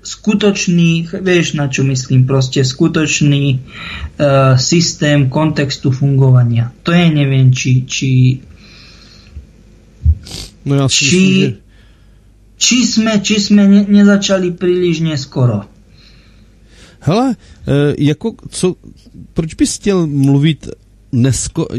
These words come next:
Speaker 2: jako, jako pozdě, jo? Nes-, neskoro je pozdě,
Speaker 1: No,
Speaker 2: že?
Speaker 1: ano, pozdě, pozdě.
Speaker 2: Eh,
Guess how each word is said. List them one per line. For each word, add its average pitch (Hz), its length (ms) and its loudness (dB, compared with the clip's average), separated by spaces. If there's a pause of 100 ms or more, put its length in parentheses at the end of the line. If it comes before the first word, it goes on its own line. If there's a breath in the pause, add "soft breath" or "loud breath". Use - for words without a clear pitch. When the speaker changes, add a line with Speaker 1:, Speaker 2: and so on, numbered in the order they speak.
(100)
Speaker 2:
jako, 143 400 0
jako 135 300 -2
pozdě, 123 800 0
jo? 135 320 -2
Nes-, 131 360 -2
neskoro 127 440 -4
je 123 80 -2
pozdě, 113 440 -2
Speaker 1:
No, 185 120 2
Speaker 2:
že? 190 60 2
Speaker 1:
ano, 170 300 2
pozdě, 151 420 -2
pozdě. 131 240 -2
Speaker 2:
Eh, 127 360 0